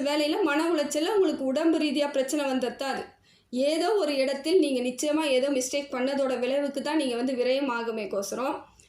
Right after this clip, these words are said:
தன்னால ஆகாதுங்க. அதனால பத்திரமா கையில எடுத்து வச்சுக்கோங்க, எந்த விதத்திலையும் உங்களுக்கு விரயம் ஆகாது. நான் எழுதி கூட கொடுக்குறேன். இதை விட உறுதி சொல்ல என்னால முடியலங்க. சனி பகவானால் உங்களுக்கு விரய சனியில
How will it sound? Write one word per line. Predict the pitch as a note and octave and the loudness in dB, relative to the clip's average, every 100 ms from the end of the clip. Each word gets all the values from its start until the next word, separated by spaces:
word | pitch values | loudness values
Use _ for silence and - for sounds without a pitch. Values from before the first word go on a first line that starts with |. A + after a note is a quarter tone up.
| _ - | _ -10
தன்னால | C4 D#4 D#4+ C4 D4 | 0 2 2 2 0
ஆகாதுங்க. | C#4 C#4 D4 A#3 G#3+ | 0 -2 -2 -2 -4
அதனால | A3 B3 G#4+ | -4 -2 -2
பத்திரமா | C#4 C#4+ - - F#4 F#4+ | -2 -4 -4 -2 2 2
கையில | D#4 D#4+ D4 | 2 2 2
எடுத்து | C#4+ D#4+ | 0 0
வச்சுக்கோங்க, | C4 C4+ D4+ C#4+ F#4+ C#4+ | 0 0 -2 0 2 2
எந்த | C4+ D4+ D#4 | 2 2 2
விதத்திலையும் | C4 B3+ C#4 C4+ D#4 E4+ | 0 -2 -2 0 0 2
உங்களுக்கு | C4 B3 C#4 | 0 -2 -4
விரயம் | A#3 B3 C4 D4 D4 | -2 0 0 2 2
ஆகாது. | B3+ C4+ B3+ D4+ | 2 -2 -2 0
நான் | D#4 A3 | 0 0
எழுதி | A#3 D#4 D#4+ | 0 0 0
கூட | - B3 | -2 -2
கொடுக்குறேன். | D4+ C4+ C4+ B3 - _ _ _ - _ _ - | 0 -2 -2 -4 -6 _ _ _ -20 _ _ -2
இதை | D4 E4 | 0 2
விட | E4 A#4 | 2 2
உறுதி | D#4+ F#4+ G4 | 4 4 4
சொல்ல | F#4 D#4 C4+ D#4+ | 4 2 2 2
என்னால | C4 B3 C4 D4+ | 2 0 0 0
முடியலங்க. | C4+ C#4 F4 C4 G#3+ - _ _ _ _ _ _ _ - | 2 4 4 4 -2 -8 _ _ _ _ _ _ _ -12
சனி | - D4 D#4 | -2 2 2
பகவானால் | D4 C#4+ C#4 D4 D#4 | 2 0 -2 0 0
உங்களுக்கு | C4+ B3+ B3+ A3+ | 2 0 -2 0
விரய | B3+ D#4 D#4+ | 2 2 0
சனியில | D#4 C#4 B3+ | -2 0 0